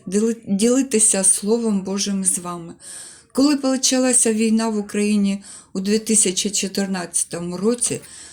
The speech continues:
місія Слова Боже ще більш посилилася у проповіді.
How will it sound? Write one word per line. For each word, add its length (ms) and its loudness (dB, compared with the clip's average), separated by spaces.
місія 420 4
Слова 360 2
Боже 440 -2
ще 300 2
більш 540 2
посилилася 1000 2
у 80 -4
проповіді. 720 -8